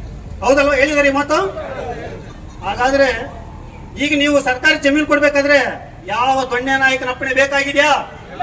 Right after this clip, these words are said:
"ನಮ್ಮ ಭೂಮಿ, ನಮ್ಮ ಭೂಮಿ"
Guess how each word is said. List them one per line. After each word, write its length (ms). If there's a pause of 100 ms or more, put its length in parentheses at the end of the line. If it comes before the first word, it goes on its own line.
(760)
"ನಮ್ಮ 200 (140)
ಭೂಮಿ, 300 (1040)
ನಮ್ಮ 160 (140)
ಭೂಮಿ" 280